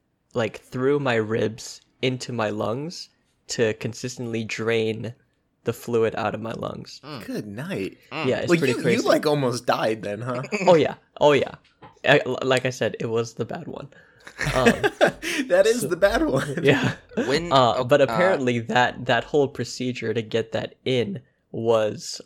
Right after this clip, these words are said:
Speaker 1: uh, not fun for a kid.
Speaker 2: <laughs> I was just
Speaker 1: And
Speaker 2: about
Speaker 1: so,
Speaker 2: to ask. <laughs>
Speaker 1: and so what this guy was saying is, like, yeah, when we had, uh, to do procedures on, like, guys out in the field who, like,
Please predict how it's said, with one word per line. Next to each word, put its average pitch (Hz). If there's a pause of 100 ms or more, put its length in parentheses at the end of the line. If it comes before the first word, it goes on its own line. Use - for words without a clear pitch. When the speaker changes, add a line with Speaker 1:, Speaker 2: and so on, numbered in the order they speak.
Speaker 1:
uh, 101
not 110 (120)
fun 123 (200)
for 110
a 110
kid. -
Speaker 2:
<laughs> -
I 180
was 165
just 127
Speaker 1:
And 117
Speaker 2:
about 160
Speaker 1:
so, 156
Speaker 2:
to 117
ask. - (380)
<laughs> -
Speaker 1:
and 135
so 123
what 117
this 113
guy 143
was 123
saying 107
is, -
like, 107
yeah, 113
when 117
we 127
had, 113 (580)
uh, 107
to -
do 107
procedures - (120)
on, 107
like, -
guys 110
out 101
in 104
the 110
field - (320)
who, 110
like, 107